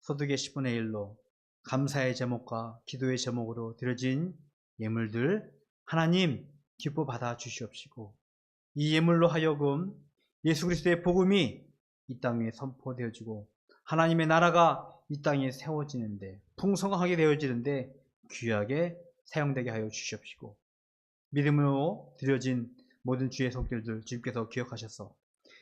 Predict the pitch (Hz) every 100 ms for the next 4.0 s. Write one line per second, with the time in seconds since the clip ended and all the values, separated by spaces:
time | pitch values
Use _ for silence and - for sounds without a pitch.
0 | _ - 147 147 151 147 147 143 190 196
1 | 185 208 180 - - _ _ _ _ _
2 | _ 120 113 107 107 135 131 127 127 123
3 | 123 - - 120 120 120 110 107 104 _